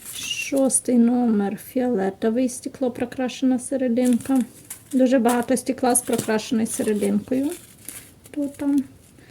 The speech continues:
П'ятий номер, також стекло з прокрашеною серединкою, світло-фіолетовий. Другий сірий. Ось такий.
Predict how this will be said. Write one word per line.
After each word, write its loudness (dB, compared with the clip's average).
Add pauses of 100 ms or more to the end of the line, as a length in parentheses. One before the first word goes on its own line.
(220)
П'ятий 0
номер, 2 (420)
також -6 (800)
стекло -2
з -2
прокрашеною -4
серединкою, -2
світло-фіолетовий. -2 (2750)
Другий 8 (320)
сірий. 2 (1400)
Ось 2
такий. 0